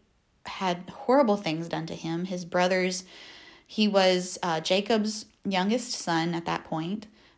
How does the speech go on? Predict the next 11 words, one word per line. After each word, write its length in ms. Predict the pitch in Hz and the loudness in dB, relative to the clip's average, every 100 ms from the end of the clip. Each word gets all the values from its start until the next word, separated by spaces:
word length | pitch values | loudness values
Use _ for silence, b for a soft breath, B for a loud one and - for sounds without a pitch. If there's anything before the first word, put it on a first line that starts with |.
| - | -6
Um, 480 | 175 170 165 165 180 | -2 -2 -2 -4 -8
he 300 | - - 196 | -8 -2 -2
had, 580 | 190 185 175 175 175 - - - | 0 0 0 0 -4 -8 -14 -20
I'm 100 | - - | -10 -2
wanting 260 | 311 381 | 0 2
to 100 | 254 | 0
say 200 | 208 196 | 0 0
he 160 | 185 202 | 0 -2
had 300 | 196 175 170 | -4 -6 -8
eight 280 | - 170 208 | -4 -4 -2
brothers. 640 | 214 214 226 233 233 - | 0 0 2 -2 -2 -8